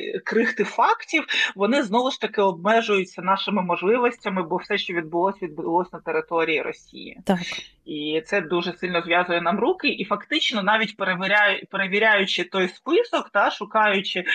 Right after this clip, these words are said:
Speaker 1: а, та, чи це справжній список, чи ні, ми знову ж таки працюємо зі списком, який надала Росія. І, е, тут знову ж таки варто пам'ятати, що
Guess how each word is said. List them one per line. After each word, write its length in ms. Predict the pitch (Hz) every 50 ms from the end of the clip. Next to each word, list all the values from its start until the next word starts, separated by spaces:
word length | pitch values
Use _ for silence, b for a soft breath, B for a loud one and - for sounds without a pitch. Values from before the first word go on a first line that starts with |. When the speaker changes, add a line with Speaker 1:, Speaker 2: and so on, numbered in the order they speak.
| B B B B B B
Speaker 1:
а, 340 | - 180 175 170 170 170 165
та, 480 | 170 - 202 202 208 208 202 190 180 180
чи 200 | - - - 180
це 180 | - _ -
справжній 480 | - _ - 196 196 190 190 208 185 165
список, 380 | - - - 180 - - 165 -
чи 180 | - - 202
ні, 180 | 196 220 277 392
ми 140 | 330 262 185
знову 280 | 175 208 269 277 269
ж 80 | - -
таки 180 | 208 208 202
працюємо 480 | - 196 190 - - 240 247 214 196 180
зі 120 | 170 185
списком, 600 | 180 - - - 262 339 370 - - - - 254
який 300 | 208 180 170 - 214 233
надала 420 | 277 233 202 170 175 165 165 175 185
Росія. 580 | 180 180 - - - - 170 156 151 143 - - _ B 262 B B B B B B B B -
І, 440 | 170 165 165 165 165 165 160 165 165
е, 420 | 160 160 151 156 151 143 151 160 160 -
тут 180 | 208 214 214 - 175 -
знову 240 | 170 185 185 185
ж 120 | 185 - -
таки 380 | 175 - - - 165 165 156
варто 320 | 156 160 165 170 170 - 160
пам'ятати, 680 | - 160 156 165 165 165 - 190 202 226 226 226 190
що 260 | 180 - - - 165